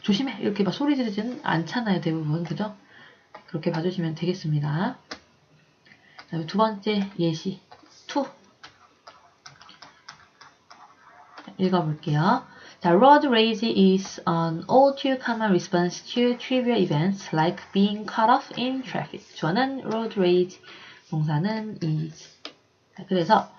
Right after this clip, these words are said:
도로에서의 분노는, 그래서 all, all too common 하면 이제 아시죠? 너무나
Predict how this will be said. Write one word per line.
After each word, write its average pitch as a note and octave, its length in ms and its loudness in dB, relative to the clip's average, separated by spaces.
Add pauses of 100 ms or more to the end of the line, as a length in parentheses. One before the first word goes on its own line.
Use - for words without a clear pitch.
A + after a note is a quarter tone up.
(180)
도로에서의 F3 1400 2
분노는, D3 800 -2 (3000)
그래서 E3+ 340 -2
all, B3 380 6 (100)
all C#4+ 320 2
too C#4 400 0
common B3 320 2
하면 A3 220 0
이제 A3+ 320 0
아시죠? F#3+ 320 -2
너무나 F3+ 840 -2